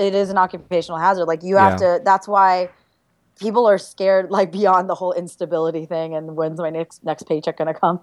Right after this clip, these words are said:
Speaker 2: <laughs>
Speaker 1: But it is something real about being an, being an actor or creative. Like, you have to go places that other people don't.
Speaker 2: Yeah.
Speaker 1: You have to, you know, be open to it, and then kind of sometimes people can get very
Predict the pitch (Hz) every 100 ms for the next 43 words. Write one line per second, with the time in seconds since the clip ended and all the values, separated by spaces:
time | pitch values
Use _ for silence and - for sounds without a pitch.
0 | - - - 127 240 254 339 359 294 277
1 | 254 254 320 190 180 185 180 180 - _
2 | 208 208 214 208 208 196 214 208 196 190
3 | 185 180 196 185 180 170 170 - 196 185
4 | 208 226 180 180 175 185 180 175 175 160
5 | 160 156 160 151 147 147 131 - _ _
6 | - 269 - 190 185 185 190 165 160 160
7 | _ _ _ _ _ _ - 190 175 165
8 | 160 160 _ _ _ - 214 - 202 262
9 | 247 - 269 285 302 - 180 180 175 170
10 | - 180 185 180 175 - - 185 202 185
11 | 180 185 180 180 175 165 170 - 165 165
12 | 165 165 156